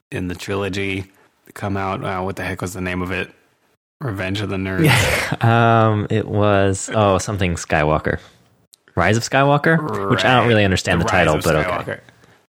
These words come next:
Speaker 1: Skywalker. <laughs> Right. Yeah, and then also The Mandalorian just came out, which was the other thing that finished just now.
Speaker 2: Right, spin-off series.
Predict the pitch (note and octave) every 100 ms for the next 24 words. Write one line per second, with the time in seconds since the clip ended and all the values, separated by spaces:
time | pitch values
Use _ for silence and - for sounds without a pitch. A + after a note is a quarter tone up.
0 | _ _ _ _ _ - - A#2+ - B2+
1 | E3 D#3 - A2 G2 - - - - -
2 | - - B2 A#2+ G2 F#2+ - A2+ A2+ A#2
3 | A#2 A2 G#2+ A2 - _ _ - - G#2+
4 | - G#2 F#2+ F#2+ F2+ F2 F2 F2+ F2+ E2+
5 | E2 D#2+ E2 - F#2+ E2+ D#2+ - G#2+ -
6 | F#2 - - - - - - - - _
7 | _ _ _ - - - - - - -
8 | - E2+ F#2 D2+ - - E2+ D2 - -
9 | C#2 D2 -